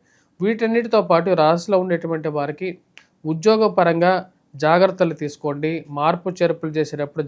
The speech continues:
జాగ్రత్తలు తీసుకోండి. ఆ, భయాందోళనకు గురయ్యేటువంటి పరిస్థితి తెచ్చుకోకుండా ఉన్నటువంటి స్టేబుల్ ప్లేస్‌లోనే ఉండడానికి ఎక్కువగా ప్రయత్నం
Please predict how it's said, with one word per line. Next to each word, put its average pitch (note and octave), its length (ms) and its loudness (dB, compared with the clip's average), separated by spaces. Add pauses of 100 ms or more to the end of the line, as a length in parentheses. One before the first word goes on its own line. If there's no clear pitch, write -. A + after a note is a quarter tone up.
జాగ్రత్తలు D3 440 -4
తీసుకోండి. C#3+ 720 -8 (760)
ఆ, D3 220 -2
భయాందోళనకు G3+ 760 4
గురయ్యేటువంటి F3 760 2
పరిస్థితి F3 560 -2
తెచ్చుకోకుండా D#3 880 -2 (920)
ఉన్నటువంటి G3 540 0
స్టేబుల్ F3 500 0
ప్లేస్‌లోనే E3 480 0
ఉండడానికి D#3 480 -2
ఎక్కువగా D#3 300 -2
ప్రయత్నం D3 520 -4